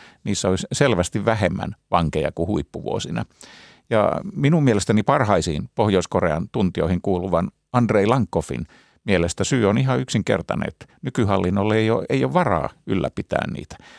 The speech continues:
Sen takia on muun muassa vapautettu väkeä ja annettu lyhyempiä rangaistuksia ja osin luovuttu myöskin tästä vanhasta käytännöstä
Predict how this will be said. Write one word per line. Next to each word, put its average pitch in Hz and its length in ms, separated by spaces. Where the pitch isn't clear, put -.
Sen 127 200
takia 117 240
on 110 60
muun 120 160
muassa 113 260
vapautettu 104 600
väkeä 113 420
ja 104 240
annettu 101 400
lyhyempiä 104 540
rangaistuksia 90 800
ja 95 180
osin 127 280
luovuttu 120 400
myöskin 123 320
tästä 110 300
vanhasta 117 460
käytännöstä 92 680